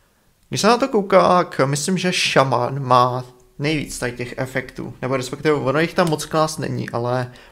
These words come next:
teď jsme viděli toho Death Knighta, že jo, Lich Kinga. A viděli jsme taky toho démona a když k tomu ještě přidám, dejme tomu Mana Tide Totem a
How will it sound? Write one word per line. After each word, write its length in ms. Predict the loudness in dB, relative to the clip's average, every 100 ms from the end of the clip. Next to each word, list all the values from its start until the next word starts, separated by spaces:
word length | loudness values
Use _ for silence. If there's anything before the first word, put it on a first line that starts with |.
| _
teď 160 | -8 -2 -2
jsme 220 | -2 -2
viděli 280 | 0 0 0
toho 380 | -2 0 0 0
Death 180 | -2
Knighta, 400 | -2 -4 -2 -2
že 100 | -2
jo, 260 | -2 -2 -4 -8 -16 -10
Lich 200 | -10 -8
Kinga. 460 | -8 -4 -4 -4 -10 -20 -20 _ _ _ -20 -20 -20 -20 -20 -20 -8
A 340 | -2 0 0 -2
viděli 300 | 0 -2 -2
jsme 160 | -4
taky 200 | -6 -4
toho 200 | -4 0
démona 600 | 0 0 0 0 0 -2 -4
a 400 | -4 -4 -6 -14 _ _ -8
když 180 | -8 -4
k 60 |
tomu 120 | -2
ještě 200 | -2 -2
přidám, 360 | -6 -2 0 0
dejme 200 | -2 -2
tomu 640 | -2 -4 -2 -4 -4 -8 -12 _ _ _ _ _ _ -20 -6
Mana 240 | -2 0
Tide 340 | 2 0 0 -6
Totem 520 | -8 -2 -2 -2 -8 -20 _ _ _ _ _
a 500 | -6 -4 -4 -4 -4